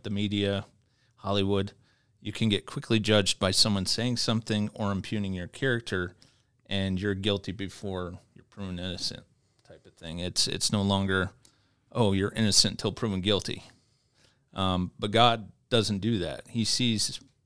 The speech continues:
beyond. He knows our thoughts. He knows, you know, our ways. Even when we're doing things wrong,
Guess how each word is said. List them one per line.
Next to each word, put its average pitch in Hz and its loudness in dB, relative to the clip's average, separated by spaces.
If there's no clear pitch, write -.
beyond. 104 0
He 104 -4
knows 113 0
our 87 -2
thoughts. 85 -6
He 95 -6
knows, 104 -6
you 113 -4
know, 92 -2
our 107 0
ways. 101 2
Even 113 -2
when 107 4
we're 101 0
doing 101 -2
things 98 -6
wrong, 101 -2